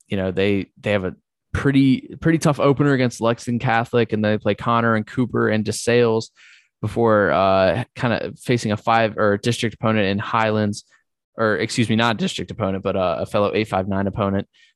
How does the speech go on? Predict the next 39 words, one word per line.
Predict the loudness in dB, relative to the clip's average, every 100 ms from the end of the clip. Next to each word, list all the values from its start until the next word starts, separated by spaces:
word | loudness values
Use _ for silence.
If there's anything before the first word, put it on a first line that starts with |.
| _
Um, | -4 -2 0 -2 -8 _ _ _ _ -18 -8
Ry-, | -2 0 0
Ryle's | 2 4 4 4
gonna | 4 4
be | 6
really | 6 6 4
interesting | 2 -2 -4 -4
because | -2 2 4 2 -2 -12 _ _ _ _ _ _ _ _ _ 0
don't | 2 4
re-, | 4 2
again, | 4 4 4
we |
d-, | 4 2
it's | 2 2
one | 4
of |
those | 4 2
teams | 2 4
where |
we | 2
don't | 2 2 4
really | 4 6
know | 6 6 4 4 2 -2 _ _ _ _ _ _ _ _
what | -4 2 2 2 2
their | 2 4
identity | 4 2 2 4 2
is | 0
going | 0 -2 -4
to | -4
be | -4 -4
quite | -2 -2 0
yet. | -2 -4 -4
We |
don't | -4 0
know | 0 0
if | -2
it's | -4
gonna | -4 -4
be | -2 -2 -2 -6